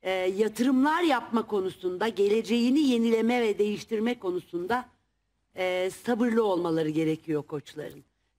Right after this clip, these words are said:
Ve kimsenin dolduruşuna kesinlikle ve kesinlikle izin vermemeleri gerekiyor. Yani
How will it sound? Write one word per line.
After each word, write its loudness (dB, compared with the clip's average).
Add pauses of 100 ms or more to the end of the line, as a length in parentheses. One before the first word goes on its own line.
Ve 2
kimsenin 2
dolduruşuna 0 (440)
kesinlikle 2
ve 2
kesinlikle -4
izin 2
vermemeleri 0
gerekiyor. 0
Yani 2